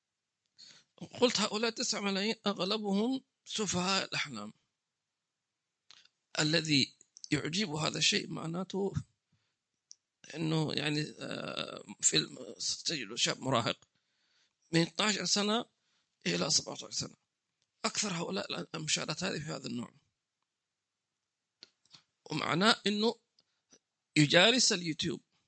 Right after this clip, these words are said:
ويجالس هؤلاء السوشيال ميديا التافهين، المحتوى صفر، ما في أي فائدة. ما أتكلم عن الدين، أو جيب لي فائدة أستفيد فيه في الدنيا، ما عندي مشكلة.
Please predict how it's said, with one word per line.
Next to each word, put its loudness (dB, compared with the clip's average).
ويجالس 4
هؤلاء -2
السوشيال -4
ميديا -2
التافهين، -4
المحتوى 0
صفر، 4
ما 0
في 0
أي -2
فائدة. 0
ما 6
أتكلم 6
عن 6
الدين، 6
أو 4
جيب 2
لي 4
فائدة 8
أستفيد 6
فيه 6
في 4
الدنيا، 0
ما 4
عندي 2
مشكلة. -2